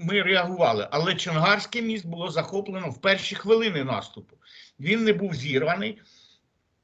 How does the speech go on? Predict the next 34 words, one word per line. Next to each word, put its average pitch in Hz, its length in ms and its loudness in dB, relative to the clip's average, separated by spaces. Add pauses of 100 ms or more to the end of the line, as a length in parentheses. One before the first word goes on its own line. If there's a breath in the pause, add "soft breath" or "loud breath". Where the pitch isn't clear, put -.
І 190 80 2
не 185 100 2
був 190 220 0
зірваний 208 480 4
чомусь. 196 580 0
У 151 140 -10
всіх 214 420 -2
лю-, 202 200 -4
лю-, 175 220 -2
людей 170 380 2
питання, 190 500 0
чому 180 360 0
там 220 180 4
взагалі 214 520 2 (220 loud breath)
не 165 120 0
було 175 260 2
заміновано? 156 600 0
Ч-, 156 240 -6
де 196 200 6
там 220 220 4
три 220 380 4
лінії 214 380 4
Суровікіна? 202 840 0 (280 loud breath)
Або 170 200 -2
там 170 260 -2
три 202 220 2
лінії 202 440 4
імені 196 280 4
Верещук? 180 560 -2
Де 180 260 4
три 175 280 -4
лінії 190 580 -4
імені 185 280 -4
Верещук, 165 640 -8